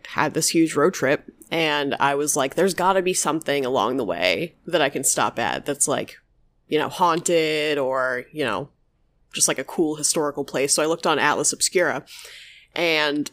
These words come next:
um, I ended up in Staunton, Virginia. So I am about to <laughs> talk about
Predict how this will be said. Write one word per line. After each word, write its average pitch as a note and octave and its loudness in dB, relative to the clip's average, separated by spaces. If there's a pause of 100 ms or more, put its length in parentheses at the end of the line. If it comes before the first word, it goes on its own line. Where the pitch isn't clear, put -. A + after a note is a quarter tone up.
um, D3 0 (120)
I D#3+ 4
ended C4 0
up F3+ -4 (140)
in D3+ -4 (120)
Staunton, A3+ -2
Virginia. D3 -2 (560)
So D3+ 2 (320)
I F3 4
am F3 4
about E3+ 2
to D#3 -2 (460)
<laughs> - -20
talk B3+ 0
about D3+ 0